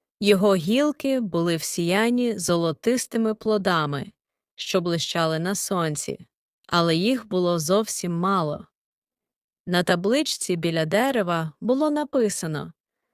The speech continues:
«Це дерево рішучості. Воно зростає і дарує плоди тільки тим, хто діє».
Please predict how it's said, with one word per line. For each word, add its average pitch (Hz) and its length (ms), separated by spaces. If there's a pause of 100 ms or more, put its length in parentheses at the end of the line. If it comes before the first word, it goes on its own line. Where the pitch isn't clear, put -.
(460)
«Це 262 200
дерево 277 520
рішучості. 175 1000 (580)
Воно 185 340
зростає 220 840
і 190 60
дарує 190 480
плоди 202 560
тільки 175 480
тим, 277 400 (340)
хто - 320
діє». 208 560